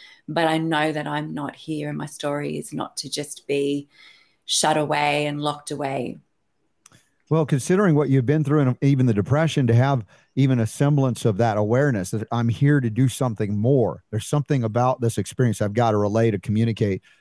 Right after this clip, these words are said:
Speaker 2: and you're not even sure why or how. I agree the concept of the grace of God is very real, the guidance that we get.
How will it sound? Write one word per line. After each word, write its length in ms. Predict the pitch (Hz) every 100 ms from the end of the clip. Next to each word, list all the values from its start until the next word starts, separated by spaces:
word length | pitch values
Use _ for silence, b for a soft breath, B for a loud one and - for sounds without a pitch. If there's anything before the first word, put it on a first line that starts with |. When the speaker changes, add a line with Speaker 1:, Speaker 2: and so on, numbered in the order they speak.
| b _
Speaker 2:
and 100 | 131
you're 100 | 143
not 100 | 160
even 140 | 143
sure 220 | 117 127 107
why 400 | 98 135 160 120
or 120 | 87
how. 360 | 139 170 113 - b b _ _ -
I 140 | 127
agree 500 | 165 120 143 135 - -
the 140 | 117 117
concept 520 | - 135 131 135 123
of 60 |
the 60 | 113
grace 280 | 110 117 -
of 60 |
God 260 | 101 110 110
is 120 | 104
very 260 | 101 117 110
real, 460 | 98 123 101 71
the 80 | 95
guidance 440 | 101 117 120 113 -
that 120 | -
we 100 | 107
get. 320 | 87 110 95